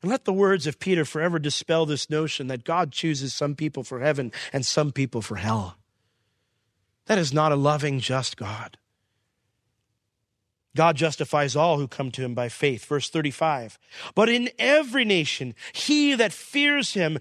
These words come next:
and works righteousness is accepted with him." Isn't that an awesome truth? "In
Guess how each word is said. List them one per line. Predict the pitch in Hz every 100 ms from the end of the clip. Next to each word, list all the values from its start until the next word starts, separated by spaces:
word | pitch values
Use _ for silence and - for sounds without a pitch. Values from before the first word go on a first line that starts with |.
| -
and | 214 214
works | 220 208 -
righteousness | 165 220 269 - 196 - 185 170 - -
is | 202 170
accepted | 170 - 220 220 - 165 156 131 _
with | 147 151 -
him." | 147 135 110 98 _ _ _
Isn't | - 220
that | 190 156
an | 135
awesome | 147 151 139
truth? | 120 151 147 139 - _ _ _ _ _ _ _ _ _
"In | 277 262